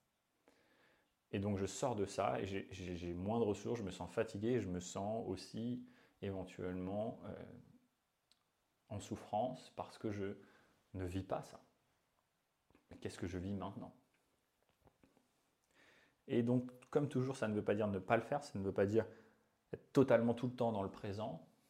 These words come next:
sans penser au futur, sans imaginer et rêver, mais toujours faire cet aller-retour entre connu et inconnu, entre soi et transcendance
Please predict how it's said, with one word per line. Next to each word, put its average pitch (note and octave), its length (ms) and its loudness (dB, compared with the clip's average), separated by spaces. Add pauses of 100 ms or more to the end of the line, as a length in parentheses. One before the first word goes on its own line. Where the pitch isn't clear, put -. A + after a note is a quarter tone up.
(540)
sans - 320 -6
penser G2+ 280 -4
au G2 80 0
futur, - 520 -8
sans G2 220 -8
imaginer G2 640 -2
et G2 40 -4
rêver, F#2 400 -4 (520)
mais G#2 240 -2
toujours G2 320 -4
faire G2 240 -4
cet - 260 -6
aller-retour E2 460 -6 (1400)
entre F#2+ 200 -6
connu G2 400 -2
et G2+ 40 -2
inconnu, E2+ 440 -8 (1040)
entre F#2+ 220 -4
soi - 640 4
et G#2+ 300 0 (960)
transcendance F#2 720 -10